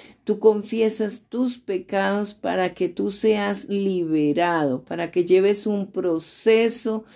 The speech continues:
de discipulado donde te van a ayudar a ser esa nueva persona,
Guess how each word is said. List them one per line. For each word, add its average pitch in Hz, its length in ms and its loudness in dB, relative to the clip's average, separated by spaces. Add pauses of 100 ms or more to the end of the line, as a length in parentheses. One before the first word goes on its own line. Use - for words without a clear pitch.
(200)
de 208 240 4
discipulado 202 1400 2 (240)
donde 196 320 0
te 185 160 -2
van 180 240 -2
a 202 60 0
ayudar 185 520 2
a 190 120 2
ser 196 240 -4
esa 196 280 0
nueva 214 680 2
persona, 220 1040 0